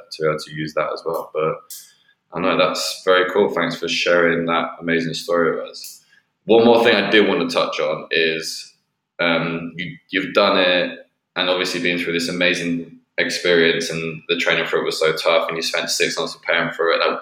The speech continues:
what happens after? You mentioned, like, post-Kokora, what's the, what's training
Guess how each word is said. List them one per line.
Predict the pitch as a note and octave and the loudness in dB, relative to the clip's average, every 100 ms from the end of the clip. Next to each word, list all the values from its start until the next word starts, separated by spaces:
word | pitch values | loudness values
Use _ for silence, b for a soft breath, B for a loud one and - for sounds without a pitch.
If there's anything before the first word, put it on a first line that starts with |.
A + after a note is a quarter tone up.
| - | 2
what | F#2 - - | 2 2 2
happens | F2+ G2 F2+ - | 0 0 -6 -4
after? | F2+ F2 - D#2 | -2 0 -4 -8
You | D#2+ | -8
mentioned, | E2+ E2+ - D#2+ | -4 -4 -4 -8
like, | D#2+ D2+ - _ B B B B _ - | -14 -14 -16 _ B B B B _ 0
post-Kokora, | F2 D#2+ D#2+ E2 - D2+ D#2 | 2 4 0 0 2 2 2
what's | D#2+ D#2 - - | 0 -2 -6 0
the, | D#2+ D#2 D2+ D2+ - - | 2 4 2 -2 -8 -6
what's | F2 F2 - | -4 -4 -2
training | E2+ E2 | 0 2